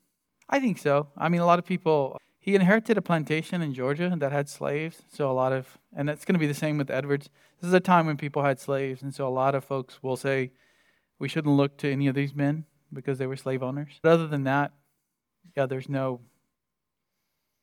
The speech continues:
big sin that we know of with Whitefield. He was never married,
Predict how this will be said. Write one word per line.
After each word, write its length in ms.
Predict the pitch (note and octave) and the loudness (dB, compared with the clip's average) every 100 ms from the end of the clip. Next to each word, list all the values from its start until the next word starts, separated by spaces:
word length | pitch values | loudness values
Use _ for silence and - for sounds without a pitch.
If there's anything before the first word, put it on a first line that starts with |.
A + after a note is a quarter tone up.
| _ _ - | _ _ -2
big 160 | C3+ | -2
sin 420 | - C#3 C3 B2+ | 0 2 4 2
that 240 | B2+ A#2+ - | 0 -2 0
we 80 | C3+ | 0
know 220 | B2 B2 | 2 2
of 120 | A#2+ _ - | -2 _ -10
with 160 | C3 | -6
Whitefield. 320 | C3 B2 C3+ | -6 -2 0
He 100 | D3 | 0
was 100 | D3+ | 2
never 180 | D3 C3 | 2 2
married, 460 | A#2 B2 B2 B2+ | 0 -4 -4 -6